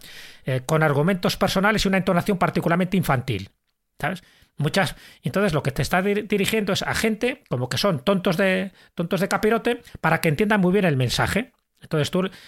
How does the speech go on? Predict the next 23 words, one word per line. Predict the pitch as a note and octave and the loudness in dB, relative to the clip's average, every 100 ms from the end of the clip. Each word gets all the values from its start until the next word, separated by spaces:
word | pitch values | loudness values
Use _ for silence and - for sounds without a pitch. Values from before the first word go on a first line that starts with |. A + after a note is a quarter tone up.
| - - | -14 -6
es | F3+ | -4
como | G#3+ F#3+ | 0 -2
que | - F#3 | -2 -2
te | E3+ | 0
diriges | G3+ - B2+ | 0 -2 -4
y | - C#3 | -6 -6
tienen | D#3+ D3+ | -4 -2
como | B2 B2 C3+ | -2 -2 0
muy | D#3 | 0
poca | D#3+ F3 G#3 | 0 2 4
edad, | B3 D4+ - - - - | 2 0 -8 -14 -14 -8
como | C3 B2 | -4 -2
si | D3 | 2
fueran | F3+ D#3 | 2 2
deficientes | C3 B2+ D#3 F#3+ | 0 0 0 0
mentales, | G#3 F3+ A3 A#3 - | 0 0 0 -2 -6
y | |
les | C3+ C#3 | -6 -4
vas | E3+ | -4
contando | G#3 F3+ G#3 G#3 A3+ - - - - | -2 0 0 0 -4 -8 -20 -20 -6
un, | E3+ E3 _ - | -4 -4 _ -6
un | E3 | -2
discurso | G#3 - A#3+ - A#3+ | -2 2 0 2 -2